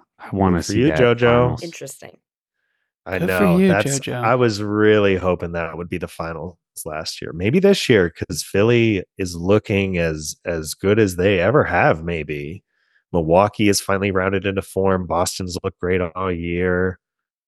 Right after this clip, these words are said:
Speaker 2: And then, yeah, in the
Speaker 3: It
Speaker 2: West,
Speaker 3: is
Speaker 2: it's
Speaker 3: the,
Speaker 2: like
Speaker 3: it is the ever, it's the ever said unfortunate thing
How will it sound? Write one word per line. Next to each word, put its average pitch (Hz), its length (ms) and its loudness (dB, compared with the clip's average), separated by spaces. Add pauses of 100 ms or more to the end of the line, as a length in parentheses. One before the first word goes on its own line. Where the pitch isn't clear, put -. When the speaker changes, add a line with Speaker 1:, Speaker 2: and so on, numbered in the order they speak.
(680)
Speaker 2:
And 95 160 -2
then, 92 100 0
yeah, 110 280 2
in 90 100 -4
the 92 80 0
Speaker 3:
It 127 140 2
Speaker 2:
West, 123 200 2
Speaker 3:
is 208 140 0
Speaker 2:
it's - 180 -14
Speaker 3:
the, 202 80 4
Speaker 2:
like - 320 -6
Speaker 3:
it 180 220 2
is 185 300 0
the 202 260 -6
ever, 202 600 4 (380)
it's 175 220 -8 (160)
the 185 160 -10
ever 180 300 2
said 175 600 0 (760)
unfortunate 170 920 0
thing 156 520 -2